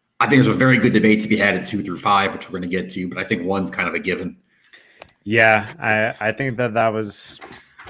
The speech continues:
Speaker 2: uh, pretty obviously the call. I mean, you could argue that the Tennessee one was better,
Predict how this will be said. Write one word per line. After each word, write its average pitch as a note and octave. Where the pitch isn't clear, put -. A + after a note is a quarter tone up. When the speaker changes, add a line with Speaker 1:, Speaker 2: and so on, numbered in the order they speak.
Speaker 2:
uh, G#2+
pretty G#2+
obviously G2
the G2+
call. G2+
I G2+
mean, G#2
you A#2
could B2+
argue A2+
that A2
the G#2+
Tennessee A2
one G#2
was E2+
better, F#3+